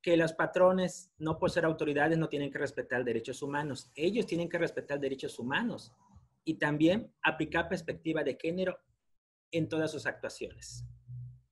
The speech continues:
Inclusive, una de las causas por las que no hay que agotar la conciliación es precisamente, este, por discriminación por cuestión de sexo o por acoso sexual o laboral.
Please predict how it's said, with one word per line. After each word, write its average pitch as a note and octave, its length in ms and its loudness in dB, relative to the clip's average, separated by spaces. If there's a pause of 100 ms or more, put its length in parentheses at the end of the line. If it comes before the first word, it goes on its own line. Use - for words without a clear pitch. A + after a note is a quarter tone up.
(480)
Inclusive, F#3 840 4
una A3 300 4
de A3 60 4
las D3 220 4
causas - 1000 0 (320)
por D#3 140 4
las D3 160 2
que E3+ 80 -2
no D#3 80 0
hay D#3+ 60 0
que F3+ 100 0
agotar D3 340 2
la D3 140 2
conciliación C3+ 840 -2 (1160)
es D#3+ 160 4
precisamente, E3 880 0 (960)
este, C3+ 400 2
por C#3 200 2
discriminación C#3+ 680 -2
por D#3+ 120 -2
cuestión C3+ 300 -6
de C3 80 -2
sexo - 460 -6
o - 100 -8
por C3 140 4
acoso C3+ 360 -2
sexual B2+ 440 -2
o B2+ 40 4
laboral. G2+ 400 -2